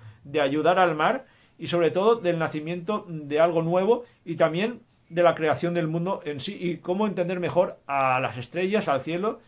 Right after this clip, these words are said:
y a la tierra, ¿vale? Y nada más, es-, espero que os haya interesado, le dais un buen like, me segui-, eh, me, l-,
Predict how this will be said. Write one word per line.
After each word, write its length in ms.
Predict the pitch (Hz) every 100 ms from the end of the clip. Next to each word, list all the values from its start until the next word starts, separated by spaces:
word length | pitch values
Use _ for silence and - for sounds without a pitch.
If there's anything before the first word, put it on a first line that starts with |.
| _ _
y 80 | 143
a 60 | 139
la 140 | 120
tierra, 320 | 127 120 104 101
¿vale? 300 | 127 208 214 - - _ _
Y 120 | 165
nada 160 | 175 196
más, 300 | 254 254 160
es-, 200 | 143 131
espero 440 | - 151 131 190 170
que 60 |
os 80 | 151
haya 100 | 151
interesado, 400 | 151 156 190 214
le 120 | 151
dais 200 | 147 175
un 80 | 170
buen 200 | 151 151
like, 260 | 170 214 - _ _ _ -
me 180 | 151 147
segui-, 340 | 151 156 165
eh, 560 | 160 151 143 139 135 131
me, 160 | 139 139
l-, 580 | - 139 131 131 131